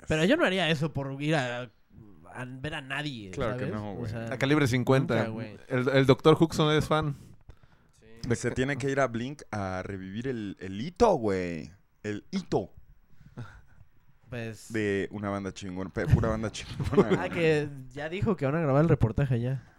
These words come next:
Speaker 2: Vamos a grabar el reportaje fuera de Blink, neta.
Speaker 3: Exacto, ahí, ahí voy a andar yo para que estén truchas. Me voy a poner la cresta más, más grande que nunca, güey, porque a mí me mamaba Blink, ¿eh? Déjame te
Speaker 2: <laughs> Ah,
Speaker 3: digo.
Speaker 2: huevo.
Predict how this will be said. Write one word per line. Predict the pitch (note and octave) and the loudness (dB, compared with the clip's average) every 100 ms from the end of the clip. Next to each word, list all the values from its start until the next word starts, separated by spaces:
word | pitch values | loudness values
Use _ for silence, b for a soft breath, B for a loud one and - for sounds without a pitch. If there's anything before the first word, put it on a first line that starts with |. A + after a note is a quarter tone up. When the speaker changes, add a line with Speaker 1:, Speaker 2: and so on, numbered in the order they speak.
| - | -10
Speaker 2:
Vamos | G#2 G#2 | -6 -4
a | |
grabar | G2+ G2+ | -2 -2
el | |
reportaje | G2+ F2+ F#2+ G2+ | -4 -6 -6 -6
fuera | G#2+ G#2+ | -2 -2
de | |
Blink, | F2+ G2 A2+ - - | -2 -4 -6 -14 -20
neta. | F#2 G2 F#2 G2 F2+ - - | -12 -12 -10 -12 -12 -16 -14
Speaker 3:
Exacto, | G#2 A#2+ A#2+ - A#2 | -2 0 0 0 0
ahí, | C3 | 2
ahí | C3+ | 2
voy | C3+ D3+ | 2 2
a | |
andar | C#3+ C#3+ | 4 4
yo | D3 D#3 | 6 4
para | D#3 A#2+ | 2 0
que | B2+ | 0
estén | A2+ C3+ | 0 0
truchas. | C#3 D#3 - G3 E3+ - b b b | 4 4 4 0 -2 -14 b b b
Me | - A#2+ | 8 8
voy | |
a | C3+ | 10
poner | E3 E3+ | 8 8
la | E3+ | 10
cresta | F3 F3+ F3+ | 8 8 6
más, | E3+ D#3+ | 4 0
más | D#3 D3+ D3+ | 2 2 2
grande | E3+ E3 | 0 0
que | C3+ | 0
nunca, | C#3 D3 B2+ | 0 0 0
güey, | A#2+ B2+ | 0 0
porque | A2+ C3+ A#2 | -2 0 0
a | A2 | 2
mí | C#3 | 2
me | G3+ | 4
mamaba | F3 E3 F#3 | 4 6 6
Blink, | E3 F3 B2 | 4 0 -4
¿eh? | D#3+ | -4
Déjame | G3+ A3+ B2 | -4 -2 0
te | |
Speaker 2:
<laughs> | |
Ah, | C3 | 2
Speaker 3:
digo. | D3 | 2
Speaker 2:
huevo. | D3 | 0